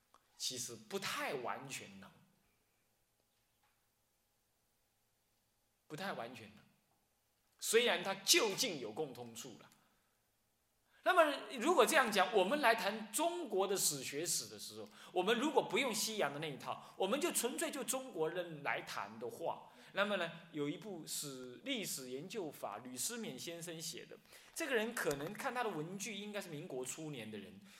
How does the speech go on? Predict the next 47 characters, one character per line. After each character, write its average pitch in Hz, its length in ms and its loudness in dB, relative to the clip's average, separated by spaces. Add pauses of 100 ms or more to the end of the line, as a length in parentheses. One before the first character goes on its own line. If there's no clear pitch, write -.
(120)
哎， 139 280 -12
这 156 80 -16
个 147 120 -14
五 110 220 -12
南 107 220 -14
出 135 220 -14
书 135 300 -14
哦， 113 220 -16 (260)
没 120 120 -14
头 127 200 -14
没 120 180 -14
尾， 117 180 -16 (680)
连 123 260 -14
个 165 80 -10
序 185 220 -10
文 151 180 -6
也 147 140 -8
没 131 300 -14
有， 139 600 -6
连 151 180 -12
个 170 120 -14
作 170 180 -10
者 123 160 -10
介 156 240 -10
绍 151 240 -8
也 113 140 -14
没 113 160 -14
有， 135 100 -14
我 147 140 -14
去 165 160 -20
哪 143 160 -12
里？ 127 100 -16 (300)
可 120 80 -8
能 135 80 -10
是 175 80 -14
从 151 120 -12
大 156 180 -6
陆 156 160 -12
那 147 120 -10
里 107 100 -16 (220)
copy 147 280 -10
过 127 240 -8
来 98 160 -16
的， 92 140 -20 (380)
只 147 160 -14
有 151 160 -6
个， 127 100 -10